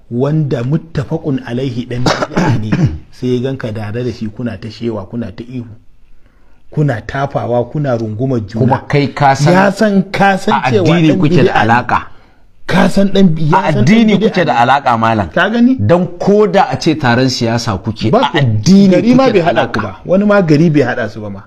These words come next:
Speaker 2: Umma
Speaker 1: Ballantana abin.
Speaker 2: an wannan ne, an gayyace ka ne a matsayin musulmi, su 'yan siyasar.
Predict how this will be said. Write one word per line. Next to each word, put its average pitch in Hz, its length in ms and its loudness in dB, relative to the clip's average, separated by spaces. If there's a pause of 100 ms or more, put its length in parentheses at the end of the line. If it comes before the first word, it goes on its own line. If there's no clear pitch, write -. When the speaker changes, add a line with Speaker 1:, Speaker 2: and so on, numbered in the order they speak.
(200)
Speaker 2:
Umma 156 160 4
Speaker 1:
Ballantana 151 480 2
abin. 143 80 0
Speaker 2:
an 151 240 4
wannan 156 320 2
ne, 117 220 2
an 139 180 2
gayyace 127 480 0
ka 120 100 -4
ne 120 140 -2
a 107 120 -10
matsayin 120 400 -4
musulmi, 117 680 0
su 131 160 -4
'yan 135 200 -8
siyasar. 113 560 -6